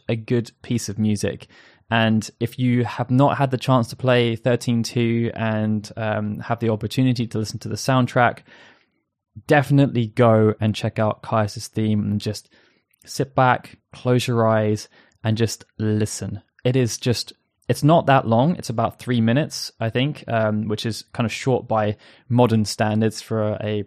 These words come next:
piece of boss music or, um, or, or similar within, uh, Final Fantasy, but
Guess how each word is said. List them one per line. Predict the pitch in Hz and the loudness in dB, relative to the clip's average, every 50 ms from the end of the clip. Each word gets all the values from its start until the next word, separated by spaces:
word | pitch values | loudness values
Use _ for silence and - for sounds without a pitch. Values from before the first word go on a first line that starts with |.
| _ - | _ -6
piece | - 117 - - | -6 -6 -4 -4
of | 107 98 - | -8 -6 -4
boss | 107 110 - - - | -6 -4 -4 -4 -2
music | 110 107 101 110 110 107 - - | -2 -2 0 0 -2 -2 -2 -4
or, | 107 107 104 107 104 - - _ | -2 -2 -2 -2 -4 -6 -10 _
um, | - 107 107 107 104 104 101 104 107 113 - _ _ - 107 107 | -8 -6 -6 -4 -4 -4 -6 -6 -8 -10 -12 _ _ -20 -12 -8
or, | 107 104 104 107 107 104 - - - | -6 -4 -4 -4 -4 -6 -8 -6 -6
or | 113 117 | -6 -6
similar | - - - 113 110 107 113 120 127 - - - - - - - - - _ - | -6 -4 -2 0 0 2 2 0 0 -2 -6 -20 -20 -20 -20 -20 -20 -20 _ -2
within, | - 110 101 113 113 113 110 107 | -2 2 4 4 4 6 6 4
uh, | 110 107 101 | 4 2 2
Final | - 120 117 110 107 104 | 2 2 2 2 2 0
Fantasy, | - 110 107 110 104 - 123 127 139 151 | 0 -2 -2 -2 -4 -4 -2 0 0 0
but | 135 135 107 104 - | 2 2 0 0 0